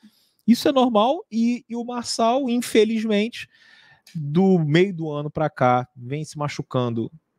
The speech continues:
constantemente e aí já não vale mais o custo-benefício. Isso aí tá bem claro, que não vale mais o custo-benefício. O Botafogo, na minha opinião, deveria ir atrás de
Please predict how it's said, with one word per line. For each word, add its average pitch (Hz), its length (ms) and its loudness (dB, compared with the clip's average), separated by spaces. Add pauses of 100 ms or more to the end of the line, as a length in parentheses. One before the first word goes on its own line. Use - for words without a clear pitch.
(100)
constantemente 190 960 -2
e 294 160 4
aí 285 180 8
já 294 120 6
não 339 100 0
vale 294 240 2
mais 247 280 -2
o 240 40 -10
custo-benefício. 233 800 -6
Isso - 180 0
aí 170 100 4
tá 190 180 0
bem 180 180 0
claro, 160 400 0 (480)
que 123 100 4
não 147 120 2
vale 135 240 2
mais 135 240 -4
o 147 60 -10
custo-benefício. 175 800 -4 (680)
O 95 60 -10
Botafogo, 143 720 2 (220)
na 123 220 2
minha 117 420 -6
opinião, 131 680 -4 (220)
deveria 113 640 4
ir 127 120 2
atrás 107 760 -2
de 107 520 0